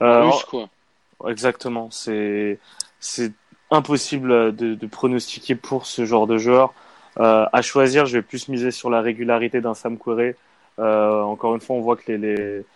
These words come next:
Speaker 1: comme d'habitude, hein, les grands serveurs sont assez, euh,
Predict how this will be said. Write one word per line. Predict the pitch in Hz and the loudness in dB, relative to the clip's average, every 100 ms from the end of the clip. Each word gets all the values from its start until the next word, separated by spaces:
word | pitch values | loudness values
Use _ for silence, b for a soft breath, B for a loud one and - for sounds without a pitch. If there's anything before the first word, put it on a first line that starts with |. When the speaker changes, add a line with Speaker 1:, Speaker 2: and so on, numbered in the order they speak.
| b b b _ _ | b b b _ _
Speaker 1:
comme | 135 | 2
d'habitude, | 127 131 135 - 151 | 2 2 0 0 2
hein, | 135 | 2
les | 120 | 2
grands | 110 117 | 0 -4
serveurs | - 123 120 127 | -2 -2 -2 -4
sont | - 117 110 | -6 -8 -8
assez, | 107 - | -8 -6
euh, | 120 113 104 | -4 -4 -6